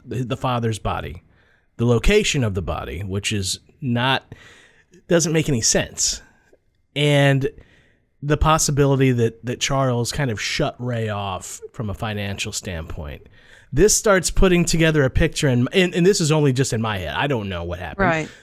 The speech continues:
Speaker 1: But this fits the mold, I think, of someone who was just, you got a name like Dynamite,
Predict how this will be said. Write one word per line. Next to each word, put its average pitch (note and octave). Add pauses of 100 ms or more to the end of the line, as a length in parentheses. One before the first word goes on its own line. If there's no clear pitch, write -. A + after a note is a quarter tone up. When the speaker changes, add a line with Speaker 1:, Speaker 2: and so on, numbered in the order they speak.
(120)
Speaker 1:
But C#3+ (300)
this D3+
fits -
the C3
mold, B2
I G#2+
think, A#2
of G2+
someone B2
who A#2
was G#2
just, - (480)
you G3
got A3
a G3
name E3
like C3
Dynamite, C3